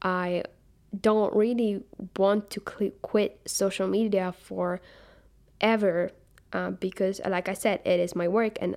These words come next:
I do sometimes benefit from using it. Um, so I'm struggling to find how I can use it and still have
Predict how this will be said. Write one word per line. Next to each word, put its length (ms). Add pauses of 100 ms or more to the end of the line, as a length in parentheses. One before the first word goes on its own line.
(120)
I 240 (160)
do 320
sometimes 460
benefit 420
from 220
using 280
it. 240 (800)
Um, 240
so 500
I'm 320
struggling 500
to 140
find 840 (600)
how 280
I 80
can 240
use 220
it 260
and 160
still 640 (680)
have 540